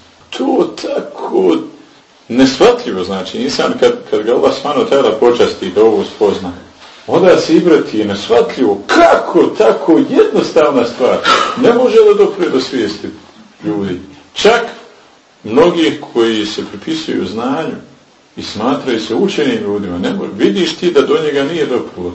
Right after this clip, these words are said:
to, da njegove svijesti nije došlo to. Nije to ušlo u njegovo srce. Ta spoznaja jednostavna, da je suština svakog poslanstva i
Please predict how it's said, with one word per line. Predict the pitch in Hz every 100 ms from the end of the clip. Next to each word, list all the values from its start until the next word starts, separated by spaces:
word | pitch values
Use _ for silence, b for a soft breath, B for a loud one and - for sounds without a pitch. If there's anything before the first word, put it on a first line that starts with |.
| -
to, | 98 _ _ _ _ _
da | 101
njegove | 131 160 139
svijesti | - 156 143 -
nije | 139 -
došlo | 131 - 104
to. | - - B B B
Nije | 117 131 226 254 -
to | 226
ušlo | 220 190 170 156
u | 143
njegovo | - 113 104
srce. | - 98 - - -
Ta | - - 214 -
spoznaja | - 156 131 101 104
jednostavna, | 127 160 123 - 101 - - - _ _ _ _
da | 92
je | 110
suština | 101 104 - 139 139
svakog | 117 - 107 214 - 135 -
poslanstva | - - 226 247 - - - B B B B
i | 107